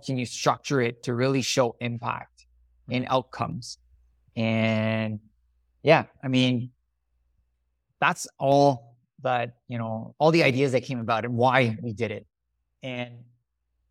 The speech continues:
hopefully the people that have gone through it thus far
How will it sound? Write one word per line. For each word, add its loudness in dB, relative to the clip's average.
hopefully 4
the -10
people 0
that 4
have 0
gone 4
through 2
it -4
thus -2
far 0